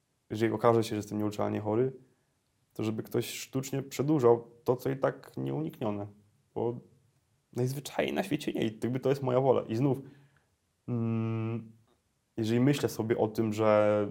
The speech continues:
byłbym, wiesz, skazany na jakąś uporczywą terapię albo na kogoś, kto będzie podtrzymywał, nawet nie to, że umysł, bo zdarza się, że mózg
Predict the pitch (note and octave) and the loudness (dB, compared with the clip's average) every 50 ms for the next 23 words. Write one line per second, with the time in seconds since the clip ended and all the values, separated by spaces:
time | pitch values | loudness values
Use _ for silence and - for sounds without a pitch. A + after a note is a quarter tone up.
0 | G#2 - A2 G#2+ A2 A2+ A2+ A2 G#2+ G#2+ G#2+ G#2+ G#2+ G#2+ G#2 G#2 - - - G#2+ | -6 -10 -6 0 2 2 2 2 0 0 0 2 2 2 2 0 -6 -6 -4 -2
1 | G#2 G#2+ G#2+ G#2+ G#2+ G#2+ G#2+ G#2+ G#2 G2+ G#2 G2+ _ _ _ _ _ _ _ _ | 0 0 0 2 0 0 -2 -2 -2 -4 -6 -10 _ _ _ _ _ _ _ _
2 | _ _ _ _ _ _ _ _ _ - - - - - - G#2+ - A#2 A#2 A2+ | _ _ _ _ _ _ _ _ _ -20 -20 -20 -16 -14 -12 -8 -6 -6 -6 -4
3 | - A2 G#2+ A2 A2 G#2+ A2 G#2+ G#2 G#2 G#2+ G#2+ G#2+ - G2+ G2+ G2+ G2 - - | -4 -6 -4 -4 -4 -4 -2 2 4 6 6 6 4 0 -6 -6 -8 -8 -12 -16
4 | - - - _ _ _ _ _ _ _ - - A#2 A2+ A2+ A2+ A2 A2 G#2+ G#2+ | -20 -20 -20 _ _ _ _ _ _ _ -4 -2 -2 0 2 2 2 0 0 -2
5 | - A2 A2 A2+ G#2+ - - - A2 G#2+ G#2+ A2 G#2+ G#2+ G#2+ A2 G#2+ G#2+ - A2+ | -2 -2 -2 -2 -4 -4 -2 0 0 0 2 2 2 2 2 0 -2 -2 -4 -8
6 | G#2+ - - - - - A2+ A2+ A2 G#2+ G#2+ G#2+ G#2+ G#2+ G#2 G#2+ - _ _ _ | -8 -10 -12 -10 -4 -2 0 2 2 4 4 4 4 2 0 -6 -14 _ _ _
7 | - A#2+ B2 C3 D3 D#3 G3 G#3 G3+ E3 C#3 C#3 - C#3+ E3 D3 B2 A2 G#2 G#2 | 2 4 4 4 2 -2 -2 0 0 0 2 2 2 4 4 4 4 2 0 -2
8 | G#2+ F#2+ G2 G2+ G#2 G#2 G#2 G2+ A#2 A2+ A2 A2+ A2+ - A2 G#2 G#2 G#2 G#2 G#2 | -4 -4 -2 -2 -2 0 2 4 4 4 4 2 -2 -2 -4 -4 -2 -2 -2 -2
9 | G#2 G2+ G#2 A#2 - _ - A2+ A#2 A#2 A2+ | -2 -4 -6 -10 -14 _ -2 0 0 0 -2